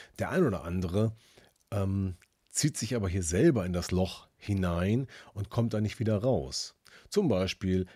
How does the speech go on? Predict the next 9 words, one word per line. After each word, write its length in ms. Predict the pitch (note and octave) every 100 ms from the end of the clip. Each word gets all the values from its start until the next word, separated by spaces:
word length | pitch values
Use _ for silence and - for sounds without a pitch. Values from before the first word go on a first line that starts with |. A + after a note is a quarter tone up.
| _ _
weil 380 | F#2 F#2+ F#2+ F2+ _
die 120 | - E2
Haltung 400 | F#2+ A2+ A2 G2
ist, 400 | G#2 - - - _ _ _
"Ich 240 | A#2+ G#2+ -
bin 100 | F2+
das 220 | D#2+ -
arme 300 | - F2+ -
Opfer, 600 | C3 - - A#2 A2+ A#2+